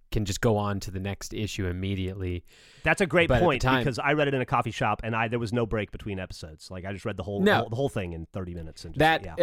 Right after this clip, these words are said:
Speaker 1: uh, to me, when I read it, I, I, I still think your criticism is very valid, 'cause, uh, you're right. They, they, they really do.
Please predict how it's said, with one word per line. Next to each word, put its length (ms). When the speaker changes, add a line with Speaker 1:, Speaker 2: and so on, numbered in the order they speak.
Speaker 1:
uh, 260
to 100
me, 560
when 180
I 160
read 300
it, 240
I, 480
I, 80
I 40
still 240
think 260
your 80
criticism 340
is 60
very 160
valid, 260
'cause, 160
uh, 120
you're 220
right. 220
They, 120
they, 220
they 220
really 300
do. 180